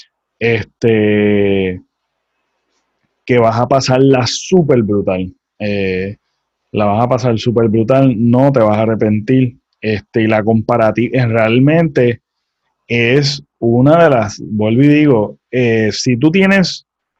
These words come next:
si tú nunca has jugado el de Game Boy, recuerdo yo haberlo tenido en el Game Boy, tener el Game Boy y todo, este, te exhorto que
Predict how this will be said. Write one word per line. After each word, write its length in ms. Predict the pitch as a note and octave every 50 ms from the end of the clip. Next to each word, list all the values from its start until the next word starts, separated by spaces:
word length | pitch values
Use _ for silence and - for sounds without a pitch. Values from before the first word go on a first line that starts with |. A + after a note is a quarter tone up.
| _ _ _ _ _
si 220 | - - C3+ C3
tú 100 | C3 C#3+
nunca 400 | D#3 F3 F#3 F3+ E3+ - E3+ D#3+
has 80 | C#3+ C3+
jugado 260 | C#3 C#3+ C#3+ C#3+ C#3+
el 80 | C#3 B2
de 100 | A#2+ A2+
Game 180 | A2 G#2+ G#2
Boy, 380 | G#2 A2+ A2+ A2+ G#2+ G2+ F#2+ F#2+
recuerdo 480 | G2 G#2 G2 - G#2 A2 A#2 B2 C3+ C3
yo 140 | B2+ B2
haberlo 320 | B2 B2 B2+ C3 C3 C3 B2+
tenido 500 | B2 A#2 A2 A2+ A#2+ B2 B2 B2 A#2 A2
en 80 | G#2+
el 160 | G#2 G#2 G2 F#2+
Game 220 | G2+ G2+ G2+ G2
Boy, 320 | F#2+ A#2 C3 C#3 C#3+ C#3 B2+
tener 280 | C3+ G#2+ G2+ G#2 G#2
el 120 | A2 B2 A#2+
Game 240 | B2 B2 A2+ G#2+ G#2
Boy 400 | B2 C3+ C3 A#2+ A2 G#2+ A2 - _ _ _
y 140 | - A2 G#2
todo, 420 | - B2+ B2+ B2+ A2+ G#2+ G#2+ G#2+ - _ _ _ _ _ _ _ _ _ _ _ _ _ _ -
este, 1120 | A#2 A#2 A2 G2+ - _ _ - A2+ A2+ A2 A2 G#2+ G#2+ G#2+ G#2+ G#2+ G#2+ G#2 G#2 G#2 G#2
te 160 | G#2 - B2
exhorto 480 | A#2 - - - D3 D#3 E3+ E3+ F#3 F3
que 140 | F3 D3